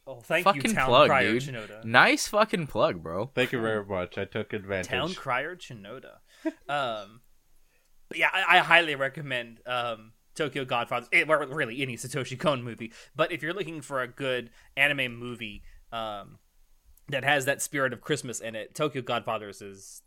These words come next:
Speaker 1: a fucking, a great bet. Um,
Speaker 2: And if you're just looking to watch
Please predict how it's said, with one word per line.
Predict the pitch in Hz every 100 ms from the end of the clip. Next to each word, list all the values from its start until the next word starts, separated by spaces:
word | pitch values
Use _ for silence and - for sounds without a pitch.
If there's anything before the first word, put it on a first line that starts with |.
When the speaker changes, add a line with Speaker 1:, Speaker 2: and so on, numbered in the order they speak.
| _
Speaker 1:
a | 104
fucking, | - 135 120 101 92 _
a |
great | 101 117 113 -
bet. | 95 85 _ _
Um, | 98 92 87 113 _ - _ _
Speaker 2:
And | 117
if | 113
you're | 165 170
just | 180 -
looking | 131 156 175 165
to | 127
watch | 117 135 143 -